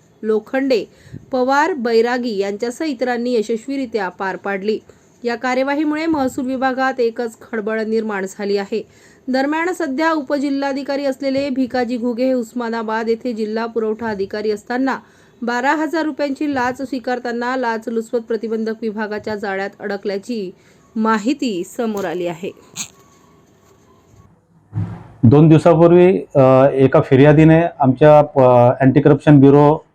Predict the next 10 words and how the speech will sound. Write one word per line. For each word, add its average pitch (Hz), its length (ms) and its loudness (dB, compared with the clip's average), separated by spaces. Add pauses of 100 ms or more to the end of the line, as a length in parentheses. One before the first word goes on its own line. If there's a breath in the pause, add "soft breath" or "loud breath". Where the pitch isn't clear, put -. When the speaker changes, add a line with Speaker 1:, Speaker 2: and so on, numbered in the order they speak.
Speaker 2:
अ, 117 160 2
बुलढाणा 127 460 6
येथे 135 240 4
फिर्याद 127 280 4
दिली 127 340 6
की 151 160 0
भूस-, 127 340 4
एका 147 260 4
भू-, 127 200 2
त्याच्या 143 640 4